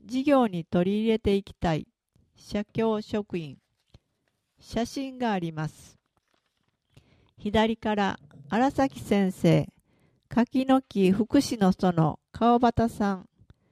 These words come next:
なにわ商風会、小谷さん、生野区社協、西本さん。写真終わり。七、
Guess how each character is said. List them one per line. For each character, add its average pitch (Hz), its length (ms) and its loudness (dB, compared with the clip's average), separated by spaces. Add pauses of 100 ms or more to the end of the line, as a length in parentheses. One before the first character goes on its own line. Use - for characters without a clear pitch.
(300)
な 202 180 2
に 240 140 0
わ 247 220 6
商 269 320 8
風 262 240 4
会、 160 560 0
小 208 240 4
谷 202 300 -2
さ 143 260 -4
ん、 135 100 -10 (800)
生 214 280 0
野 254 180 2
区 - 120 -2
社 190 220 -2
協、 185 400 4 (160)
西 190 260 -6
本 208 300 0
さ 147 240 -6
ん。 - 100 -12 (640)
写 202 220 -6
真 196 440 -12
終 180 140 -2
わ 175 140 0
り。 165 180 -6 (1600)
七、 220 460 -6